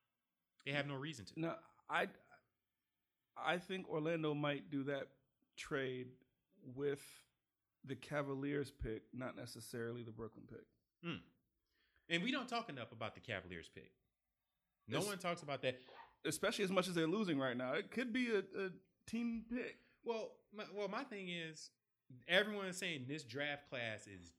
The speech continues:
Speaker 1: deep. And I saw a mock draft where at, with the Cavaliers pick, guess who they would pick?
Speaker 2: Who they have?
Speaker 1: Grayson, uh, guy out of Duke.
Speaker 2: Grayson Allen?
Speaker 1: Yes.
Speaker 2: Yeah.
Speaker 1: At twenty-five,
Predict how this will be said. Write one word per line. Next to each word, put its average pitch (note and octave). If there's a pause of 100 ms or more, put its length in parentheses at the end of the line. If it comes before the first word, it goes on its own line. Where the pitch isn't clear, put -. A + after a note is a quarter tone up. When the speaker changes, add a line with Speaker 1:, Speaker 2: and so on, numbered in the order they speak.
(100)
Speaker 1:
deep. A#2 (960)
And C#3
I F#3+
saw F#3+
a C3+
mock C#3
draft A2+ (800)
where B2 (240)
at, C#3+ (180)
with B2
the G#2
Cavaliers D3
pick, B2+
guess D#3+
who D#3
they B2+
would B2
pick? D#2 (1200)
Speaker 2:
Who D3
they B2
have? G#2+ (320)
Speaker 1:
Grayson, A#2+ (140)
uh, A#2 (440)
guy A#2
out A2
of F#2+
Duke. F2+ (560)
Speaker 2:
Grayson C3
Allen? D3+ (280)
Speaker 1:
Yes. A2 (180)
Speaker 2:
Yeah. B2 (2000)
Speaker 1:
At D3
twenty-five, F#3+